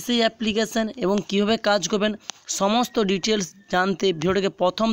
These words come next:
থেকে শেষ পর্যন্ত দেখবেন। এবং যে অফারের আপডেট, অর্থাৎ যেসব লুট অফার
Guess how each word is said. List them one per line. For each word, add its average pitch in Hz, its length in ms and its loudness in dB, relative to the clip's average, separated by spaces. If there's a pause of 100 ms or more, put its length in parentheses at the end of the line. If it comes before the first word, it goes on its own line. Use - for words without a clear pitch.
থেকে 214 180 0 (420)
শেষ 214 160 2 (140)
পর্যন্ত 208 260 2 (200)
দেখবেন। 156 360 0 (680)
এবং 233 140 2 (160)
যে 185 100 2 (180)
অফারের 226 340 0 (240)
আপডেট, 175 360 2
অর্থাৎ 190 200 -2 (100)
যেসব 180 280 0 (120)
লুট 196 240 2
অফার 214 200 -2